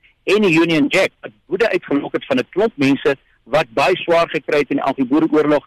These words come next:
wat mense verloor het, maar dit was 'n poging tot versoening. Dit het nou toevallig die simbool geword van die vorige regering. Maar om dit nou direk aan apartheid te koppel, eh, en dan sê ek, ek, ek dink jy skiet met 'n groot kanon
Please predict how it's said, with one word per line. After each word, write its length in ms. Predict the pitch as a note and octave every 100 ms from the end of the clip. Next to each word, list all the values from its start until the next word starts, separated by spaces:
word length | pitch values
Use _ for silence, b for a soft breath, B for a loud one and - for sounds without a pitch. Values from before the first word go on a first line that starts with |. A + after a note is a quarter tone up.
| b b
wat 160 | C3+ C3
mense 380 | A#2+ D3 E3 C#3
verloor 340 | C3 B2 G3
het, 120 | - b b b _
maar 120 | D#3
dit 120 | D3
was 120 | D3
'n 120 | D3 -
poging 340 | G3 F3+ F3
tot 180 | - C#3+
versoening. 520 | - - - A#3 G2+ - b b b b D#3+
Dit 140 | F#3
het 80 | D#3+
nou 80 | D3+ -
toevallig 380 | - F#3 G3+ -
die 120 | B2+
simbool 280 | B2 B2 D#3
geword 280 | D3 C#3 B2+ -
van 160 | D#3+
die 140 | C3 -
vorige 340 | E3+ D3+ C#3 B2
regering. 400 | - A3 D3+ - _ b b b
Maar 160 | C#3 C3+
om 160 | C3 B2
dit 180 | F3 F3
nou 100 | C#3
direk 400 | B2+ G#2 G3 -
aan 140 | B2+
apartheid 420 | A#2 F#3+ F#3+ - -
te 80 |
koppel, 400 | - C3+ - B2+ - B B B -
eh, 120 | B2 B2+ C#3+
en 100 | C3
dan 200 | D#3 E3
sê 140 | D#3
ek, 140 | C#3+ C3+
ek, 80 | - A2
ek 60 |
dink 200 | - F3
jy 100 | - -
skiet 220 | D#3+ -
met 140 | C#3+
'n 120 | B2+ -
groot 220 | E3 D#3+ -
kanon 400 | C3 B2+ B2